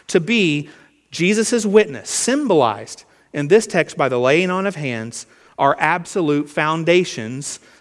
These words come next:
of the Christian faith. Couplet number three that we see in verse two. These are foundations of our faith. Couplet number three would be re-, the resurrection of the dead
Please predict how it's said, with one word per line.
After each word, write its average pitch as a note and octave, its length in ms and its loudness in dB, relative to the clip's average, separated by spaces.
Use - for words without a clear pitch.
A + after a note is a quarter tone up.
of C3+ 460 2
the D3 80 0
Christian A#2 500 -6
faith. G#2+ 560 -4
Couplet A3 380 0
number F#3 280 2
three F3+ 360 2
that C3+ 120 0
we C#3 120 -2
see D#3+ 200 -2
in C#3+ 140 0
verse C3+ 260 -2
two. A2 440 -2
These B2 160 -8
are D3 60 2
foundations F#3 880 0
of F#3 140 0
our F#3+ 140 2
faith. A#2+ 480 -4
Couplet E3+ 280 0
number E3+ 240 0
three F3 280 2
would C#3 160 0
be C#3+ 100 -2
re-, C3 200 -4
the C3+ 180 -6
resurrection C#3+ 840 0
of D3 180 -4
the C3+ 80 -2
dead C3+ 540 0